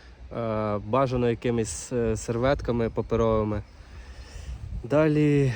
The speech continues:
промити цю ділянку, там, чи водою, чи милом, чи якимось, ну, що у вас є під руками, це,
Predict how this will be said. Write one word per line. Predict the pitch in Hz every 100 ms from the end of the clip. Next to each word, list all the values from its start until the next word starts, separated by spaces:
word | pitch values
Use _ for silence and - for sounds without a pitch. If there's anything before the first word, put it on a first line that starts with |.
| - -
промити | 151 156 175 147
цю | -
ділянку, | 131 131 127 110 104 104
там, | 110 101 -
чи | 123
водою, | 117 123 120 151 143 120
чи | - 123
милом, | 127 147 143 131 120
чи | 110 -
якимось, | 120 110 131 123 113 -
ну, | 135 120
що | 104 - 143
у |
вас | 143 120
є | 139
під | 127 123
руками, | 120 143 151 135
це, | 117 127